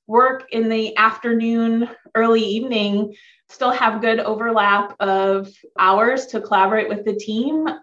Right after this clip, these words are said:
but just hang out in the south of France. Really,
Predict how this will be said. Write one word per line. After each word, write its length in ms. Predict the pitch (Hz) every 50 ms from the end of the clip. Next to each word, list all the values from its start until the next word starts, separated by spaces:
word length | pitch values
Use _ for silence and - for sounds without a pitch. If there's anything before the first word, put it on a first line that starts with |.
| _ _ _
but 460 | 202 202 196 190 185 175 - - - - _ _ _ _ _ _
just 340 | - 196 196 226 - - -
hang 300 | - - - 208 208 214
out 240 | 214 233 269 262 262
in 60 | 254
the 80 | 240 233
south 280 | - 247 240 247 -
of 100 | 262 254
France. 440 | - 254 294 330 285 - - - -
Really, 380 | 220 226 247 262 262 254 -